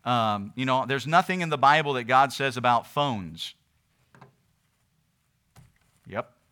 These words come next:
you're right. Nothing in the Bible that God says about phones, right? So just, just think how big the Bible would have to be if God listed every sin in every age, right? Uh, one,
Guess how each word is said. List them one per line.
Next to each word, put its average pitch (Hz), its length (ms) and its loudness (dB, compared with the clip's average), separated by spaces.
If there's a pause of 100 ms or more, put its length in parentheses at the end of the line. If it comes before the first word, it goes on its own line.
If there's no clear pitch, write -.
(160)
you're 104 100 -10
right. 107 220 -4 (800)
Nothing 120 360 -4
in 143 80 -4
the 147 60 -6
Bible 135 260 4
that 127 80 -4
God 123 240 0
says 123 220 -6
about 110 280 -2
phones, 104 540 -8
right? 107 240 -4 (400)
So 180 220 0
just, 180 420 -6
just 226 220 -4
think 247 180 -2
how 196 280 6
big 180 380 2
the 156 100 0
Bible 156 380 4
would 143 120 0
have 156 240 4
to 156 100 -8
be 151 160 -2
if 113 140 -2
God 143 300 6
listed 139 400 -6
every 147 360 0
sin 107 640 -4 (540)
in 113 240 -4
every 120 320 -2
age, 80 560 -10 (1700)
right? 127 300 -2 (680)
Uh, 120 240 -4
one, 143 600 2